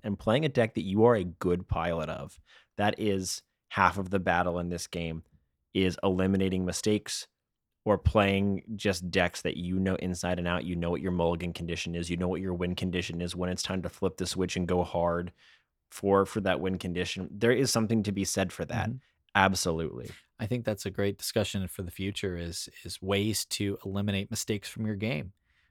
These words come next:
Speaker 2: Um, that, that would be a really interesting thing to, uh, to discuss. And, and I, there's a lot of, I think, neat stuff to glean from this episode. But, uh, of course, as always, with any of our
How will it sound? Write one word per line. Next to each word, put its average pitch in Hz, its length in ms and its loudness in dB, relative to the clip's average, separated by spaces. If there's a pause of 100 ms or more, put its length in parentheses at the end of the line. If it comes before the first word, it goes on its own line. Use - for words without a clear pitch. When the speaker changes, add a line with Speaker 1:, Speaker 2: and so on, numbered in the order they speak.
(160)
Speaker 2:
Um, 92 400 -6 (260)
that, 98 260 -6
that 104 120 -2
would 98 100 -6
be 101 120 -4
a 98 60 -2
really 95 260 -2
interesting 98 400 -6
thing 95 240 -6
to, 95 320 -2
uh, 95 260 0 (220)
to 104 100 -8
discuss. 110 540 0
And, 101 220 -4 (340)
and 143 100 4
I, 143 60 6
there's 165 240 8
a 170 40 8
lot 170 200 8
of, 117 180 6 (100)
I 180 120 0
think, 110 320 -4
neat 113 320 -6
stuff - 260 0
to 110 80 -6
glean 101 240 -4
from 104 140 -6
this 98 160 -4
episode. 95 600 -4
But, 95 300 -4
uh, 95 320 0
of - 160 -8
course, 131 240 6
as 120 220 4
always, 104 360 6
with 104 140 -2
any 160 160 2
of 117 80 0
our 104 240 4